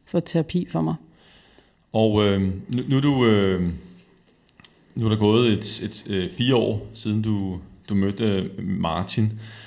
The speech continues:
Speaker 2: Og hvor langt er du egentlig, fra, hvis du selv skulle vurdere det, fra at være... Øh,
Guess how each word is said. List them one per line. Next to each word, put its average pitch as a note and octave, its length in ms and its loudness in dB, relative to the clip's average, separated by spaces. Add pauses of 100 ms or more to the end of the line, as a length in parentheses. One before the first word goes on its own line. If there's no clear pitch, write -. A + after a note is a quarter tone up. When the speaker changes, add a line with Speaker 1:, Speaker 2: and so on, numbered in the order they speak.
(320)
Speaker 2:
Og G2 400 0 (180)
hvor G#2+ 140 -2
langt G#2+ 380 -2
er G2+ 160 0
du B2 160 -2
egentlig, G#2+ 420 -2 (300)
fra, - 220 -16
hvis G2+ 140 -4
du A2 100 -6
selv - 180 -2
skulle G#2+ 240 -4
vurdere G#2 300 0
det, G2+ 120 -6
fra G#2 220 -6
at G2+ 60 -4
være... F#2 380 -2 (640)
Øh, F2 540 -2